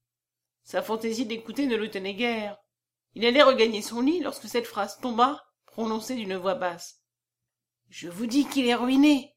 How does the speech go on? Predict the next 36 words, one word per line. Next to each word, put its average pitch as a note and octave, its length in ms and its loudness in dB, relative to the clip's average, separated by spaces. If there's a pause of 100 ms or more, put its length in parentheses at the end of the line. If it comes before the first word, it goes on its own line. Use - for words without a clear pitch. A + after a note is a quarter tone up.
mais A#3+ 180 -2
ruiné D4 300 8
roide. D4 500 6 (320)
Il G#3+ 200 -6
parle C4+ 420 6
de A3 80 -4
se A3 160 -4
brûler B3+ 340 2
la B3+ 100 6
cervelle. » A#3+ 580 0 (1600)
André C4+ 320 2
hésita. A3 540 -4 (480)
Ce - 100 -16
n'était G#3 240 -8
pas A#3 140 2
la G#3+ 80 6
voix G#3 140 0
du F#3+ 100 -8
commissaire, G3 760 -10 (460)
non G#3 200 -4
plus B3+ 160 0
celle A3 200 -2
d'Eliassine, A3+ 580 0
l'Alsacien F#3+ 520 -2
blond. A3 340 -10 (800)
L'hésitation A3+ 500 -2
d'André A3+ 380 0
devait G#3 240 -4
durer A#3+ 340 -2
juste B3 240 -6
le A3 180 -4
temps C4+ 160 -4
de G#3 80 -4
faire G#3+ 200 -10
cette - 160 -16
réflexion B3 640 -12